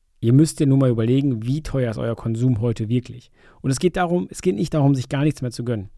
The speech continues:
Aber es geht, das Ganze mal in Relation zu sehen. Ja, und um Ausgaben zu über-, zu minimieren, es sind relativ simple Sachen. Und ich weiß, vielleicht sagst du auch so, "Ja, ich habe jetzt in dem Podcast, das war jetzt keine Quantenphysik." Aber es geht ja vor allem auch eure, darum, eure Einstellung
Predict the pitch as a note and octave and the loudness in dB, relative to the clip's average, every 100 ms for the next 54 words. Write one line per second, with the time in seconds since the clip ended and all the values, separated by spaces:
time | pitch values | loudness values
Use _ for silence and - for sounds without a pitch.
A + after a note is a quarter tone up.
0 | - - - - A#2+ - C#3+ C3 - B2 | -20 -20 -14 -4 -2 -2 -4 -4 -4 -4
1 | A#2+ A2+ A#2 D3 G#2+ A2 A2 - A2+ A2 | -4 -6 -6 -6 -4 -2 -4 -6 -6 -6
2 | G#2 _ _ _ _ - A#2+ A2+ G2+ - | -8 _ _ _ _ -8 -4 -2 -2 -6
3 | - - F#2+ B2 - - C3+ B2+ - _ | -20 -10 -4 -4 -6 -4 -2 -2 -10 _
4 | _ _ _ _ C#3+ D#3 E3+ - D3 C3+ | _ _ _ _ -2 0 0 0 -2 -2
5 | C#3+ B2+ B2+ - _ - C3 C3+ C#3 E3 | -2 0 -2 -4 _ -4 2 4 6 6
6 | E3+ - - A2+ C3+ B2+ E3+ - C#3 C3 | 4 -2 -10 -2 0 0 -2 -4 0 2
7 | E3+ C#3+ A#2 A2 G#2+ G2 A2 C3+ C#3 C#3 | 2 0 -4 -6 -8 -10 -4 -2 -2 -4
8 | C3+ C3+ - C3 B2+ C3 B2+ B2+ B2 C3 | -4 -6 -4 -4 -4 -4 0 0 0 -2
9 | A#2 B2 B2+ - - C3+ B2+ C#3 C3 A#2+ | -4 -4 -4 -4 -8 -4 -2 -2 -6 -8
10 | - A#2 B2+ B2 B2+ A#2+ C3 C3 A#2 G2+ | -6 -2 -2 0 -2 -2 -4 -4 -8 -12
11 | F#2+ - B2 C3+ D#3 D#3+ C#3 C#3 C3+ C#3 | -12 -6 -4 0 -2 -2 -6 -4 -4 -2
12 | B2 - A#2 - - - A#2 B2+ C3 - | -4 -6 -8 -10 -12 -6 0 2 0 -4
13 | - _ _ B2+ A#2 A#2+ F3+ - E3+ E3 | -20 _ _ -2 0 0 -2 -4 -2 -2
14 | E3+ | -2